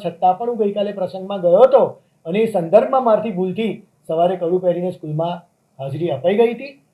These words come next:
અને મારી આ વિદ્યાર્થી સાથે ઝપાઝપી થતાં મારાથી એને વાગી ગયું છે. અને હવે ફરી વાર હું ક્યારેય આવું નહીં કરું.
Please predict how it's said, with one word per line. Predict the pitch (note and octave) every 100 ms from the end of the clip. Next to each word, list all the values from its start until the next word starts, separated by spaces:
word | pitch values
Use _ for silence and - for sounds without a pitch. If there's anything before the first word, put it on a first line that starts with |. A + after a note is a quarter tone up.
| _ _ _
અને | E3 F3+
મારી | F3 E3 F3+
આ |
વિદ્યાર્થી | E3 C#3 D3+ E3
સાથે | D3 D3+
ઝપાઝપી | D3 B2+ C#3 C#3+ D3+
થતાં | C#3+ F3+ A#3 - C#3+
મારાથી | C3+ C3+ C3+
એને | B2+ E3+
વાગી | F3+ D#3
ગયું | B2 - -
છે. | _ _ _ _
અને | G3 A3+
હવે | G#3+ A3+
ફરી | G3+ G3
વાર | G3 G3
હું | G3
ક્યારેય | F#3 D#3+
આવું | F3 D3+ A3+ - _ -
નહીં | D#3+ C4
કરું. | A#3 D#3+ F#3